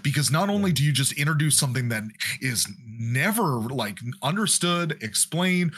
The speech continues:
Speaker 1: whatever, you're also like, why bring her back?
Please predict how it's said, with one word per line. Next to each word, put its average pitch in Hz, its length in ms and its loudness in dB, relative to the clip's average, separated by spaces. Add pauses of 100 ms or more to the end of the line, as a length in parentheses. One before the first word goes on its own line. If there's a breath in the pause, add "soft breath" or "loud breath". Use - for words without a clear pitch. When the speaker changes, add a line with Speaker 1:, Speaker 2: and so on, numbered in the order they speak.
(140 loud breath)
Speaker 1:
whatever, 127 680 0 (260 loud breath)
you're 151 240 -2
also 196 360 0
like, 165 200 0 (120)
why 196 400 0
bring 151 340 0
her 190 160 2
back? 180 520 0